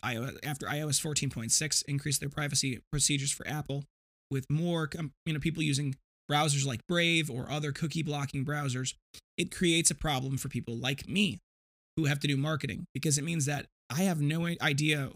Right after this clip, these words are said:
who is on my site. I have no idea any information about them, because I have no idea who they are, where they're located, what their age group is, what their interest is, what their i-, income level is.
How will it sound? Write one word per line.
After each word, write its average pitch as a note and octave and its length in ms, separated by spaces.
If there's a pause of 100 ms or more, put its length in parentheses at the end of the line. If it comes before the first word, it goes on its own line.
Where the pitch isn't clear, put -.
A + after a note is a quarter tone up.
(140)
who F#3+ 180
is D3 240
on D#3 180
my C3 140
site. A2 420
I A#2 60
have B2+ 100
no D#3+ 140
idea D3+ 320 (120)
any F3+ 180
information D3+ 420
about C3+ 260
them, - 160 (560)
because F3 240
I E3+ 60
have D#3 140
no E3+ 140
idea E3 200
who D3 100
they C#3 160
are, D3+ 400 (300)
where D3 100
they're C#3 140
located, E3 560
what C#3 160
their - 100
age D#3 320
group E3 260
is, D#3 220
what C3+ 140
their B2+ 120
interest D3+ 380
is, D#3+ 160
what B2+ 140
their - 140 (140)
i-, - 140
income E3+ 320
level E3 260
is. D3+ 120